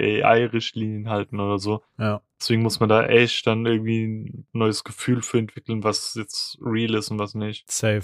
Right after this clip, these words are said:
Speaker 2: Also, no joke, teilweise so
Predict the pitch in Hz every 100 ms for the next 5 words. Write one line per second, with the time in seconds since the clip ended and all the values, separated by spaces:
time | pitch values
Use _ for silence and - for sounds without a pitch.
0 | - 117 110 117 101 _ _ _ - 131
1 | 143 135 143 147 139 _ _ - 139 139
2 | 135 139 123 123 110 120 117 113 110